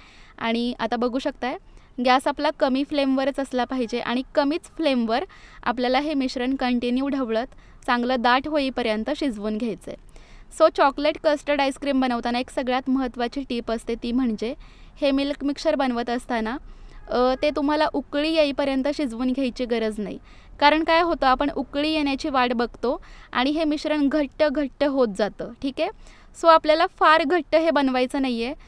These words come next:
स्पॅच्युलावरती, अ, तुम्हाला हलकंसं ते स्थिर जाणवलं,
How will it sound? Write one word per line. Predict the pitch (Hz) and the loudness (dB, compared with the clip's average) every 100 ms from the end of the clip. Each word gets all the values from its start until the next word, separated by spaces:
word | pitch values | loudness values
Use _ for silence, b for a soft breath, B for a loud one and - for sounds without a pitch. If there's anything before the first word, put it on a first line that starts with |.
| b - | b -4
स्पॅच्युलावरती, | - 269 262 294 302 311 285 294 311 - | 4 4 4 0 4 2 2 -2 -4 -2
अ, | 247 254 | -2 0
तुम्हाला | 269 269 277 | 0 0 0
हलकंसं | 302 262 - 269 302 277 | -2 -4 -2 -4 -2 -4
ते | 302 | -4
स्थिर | - 302 302 294 | -4 -2 -2 2
जाणवलं, | 294 254 220 214 | 2 2 0 0